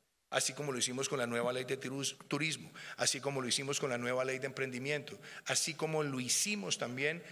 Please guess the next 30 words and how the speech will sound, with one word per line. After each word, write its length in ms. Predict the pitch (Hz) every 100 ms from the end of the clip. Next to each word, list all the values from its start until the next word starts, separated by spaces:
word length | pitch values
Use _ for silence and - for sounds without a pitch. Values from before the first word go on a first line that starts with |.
| -
con 140 | - 135
las 100 | 127
nuevas 540 | 143 156 156 156 147
leyes 320 | 156 151 151
de 100 | 151
transición 640 | 131 120 110 - 127 123 127
energética, 680 | 143 135 113 123 117 - - - - -
y 160 | 160
así 280 | 151 135 185
como 260 | 190 180 165
también 340 | 135 135 147
lo 80 | 151
hemos 240 | 151 156
hecho 200 | 151 131
en 80 | 139
el 80 | 117
sector 340 | 107 - 139
agropecuario 720 | 151 151 151 156 151 131 135 - - -
con 140 | 139 131
las 120 | 120
leyes, 580 | 127 147 156 160 - - -
primero, 460 | 120 131 160 190
de 120 | 151
alivios 360 | 123 131 147 156
financieros, 680 | 170 165 160 165 147 151 - - -
como 260 | 131 123 120
lo 100 | 147
hemos 240 | 160 160
hecho 200 | 151 175
también 400 | 147 139 151 156